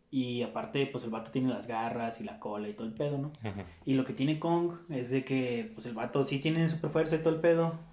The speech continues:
Speaker 1: y, eh, pero, pues, es como si fuera un humano, pero el vato, por ejemplo, puede hacer armas, puede hacer este pedo y este pedo y
Speaker 2: Que es más inteligente, ¿no?
Speaker 1: Sí, hasta
Speaker 2: Sí.
Speaker 1: cierto punto, ajá. Más, pues, es que no sé si inteligente, pero astuto.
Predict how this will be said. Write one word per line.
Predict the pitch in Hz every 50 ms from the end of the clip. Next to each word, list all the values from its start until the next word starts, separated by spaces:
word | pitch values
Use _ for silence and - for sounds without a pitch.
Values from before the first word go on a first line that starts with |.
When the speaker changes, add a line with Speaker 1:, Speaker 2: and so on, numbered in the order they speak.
| -
Speaker 1:
y, | 143 127 120
eh, | 117 113 -
pero, | - 127 123 120 110
pues, | - - -
es | 120 -
como | 147 156 151
si | 156
fuera | - 151 147 156 156 151 147
un | 147 151
humano, | 147 143 143 151 156 151 147 - -
pero | 127 123 120 117 113 110 107 - - - - - - - - - -
el | 123 127
vato, | 110 123 - 151 139
por | 139 127
ejemplo, | 135 131 139 131
puede | - 139 127
hacer | 123 - 127 120
armas, | 120 127 135 135 135 135 135 127 -
puede | - 127 123
hacer | 123 - 135 123 127
este | 123 - -
pedo | - 131 131 135 139 135
y | 135 131
este | 123 - -
pedo | - 151 156 160 160 151
y |
Speaker 2:
Que | 143 113
es | 113 110
más | 117 113 110 110 -
inteligente, | 123 120 113 110 104 101 113 127 131 - 120
¿no? | 117 117
Speaker 1:
Sí, | 117 151
hasta | 143 143
Speaker 2:
Sí. | - -
Speaker 1:
cierto | 143 131 110 135
punto, | - 139 135 135 135 135 139 131
ajá. | 117 143 143 131 131 -
Más, | 135 135 139 147 147 147 - - - - - - - - - -
pues, | - 117 120 120 123
es | -
que | - 165
no | 156 156
sé | 160 160
si | 151 -
inteligente, | 175 160 - 113 110 - 131 135 - -
pero | - 127 113 107 104
astuto. | 107 - - 123 - -